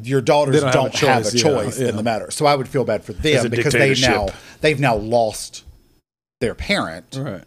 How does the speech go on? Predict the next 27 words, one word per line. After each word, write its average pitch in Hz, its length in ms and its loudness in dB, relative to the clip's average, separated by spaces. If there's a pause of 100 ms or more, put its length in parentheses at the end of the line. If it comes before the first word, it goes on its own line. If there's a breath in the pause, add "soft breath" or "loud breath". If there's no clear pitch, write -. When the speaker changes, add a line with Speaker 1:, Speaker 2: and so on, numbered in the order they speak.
(140)
Speaker 1:
I, 147 60 2
so 147 220 0
my 135 180 2
heart 139 300 0 (260)
would 131 140 -6
go 127 120 2
out 110 140 -4
to 117 80 -12
them, 98 440 -4 (280 soft breath)
but 156 100 2
it 156 80 -2
would 139 140 0
be 123 100 -2
very 143 320 0
hard 123 240 0
for 117 120 -10
me 110 140 -6
to 107 100 -4
be 101 180 -8
like, 95 300 -6 (840)
"Poor 101 120 -10
guy." 73 280 -16 (840 loud breath)
You 220 140 4
know 208 80 4
what 180 140 4
I 156 40 -2
mean? 147 320 -4